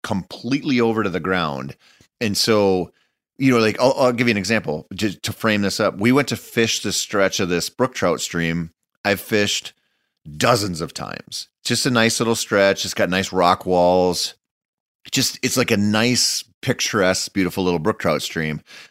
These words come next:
We walked in there and started fishing, and for most of it, you couldn't hit the water because it was, there was so much, uh, so many trees over the water now.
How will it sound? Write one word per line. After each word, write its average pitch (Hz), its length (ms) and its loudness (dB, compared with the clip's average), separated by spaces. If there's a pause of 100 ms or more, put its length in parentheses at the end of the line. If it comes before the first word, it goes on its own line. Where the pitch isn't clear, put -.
(160)
We 113 160 4
walked 123 380 2
in 110 180 2
there 76 400 -2 (420)
and 104 120 -4
started - 320 0
fishing, 131 640 -2 (340)
and 98 220 -2
for 98 120 -2
most 104 680 0
of 139 120 -2
it, 175 260 -2 (220)
you 113 200 2
couldn't 127 520 -2
hit - 280 -2
the 104 100 2
water 87 680 2 (480)
because 92 720 -2
it 98 80 0
was, 90 320 0 (160)
there 110 120 -2
was 92 100 -2
so 104 240 0
much, 107 420 0 (280)
uh, 71 280 -2 (460)
so 113 180 0
many 113 220 2
trees 104 640 -2
over 92 240 0
the 82 80 -2
water 73 380 -2
now. - 240 -12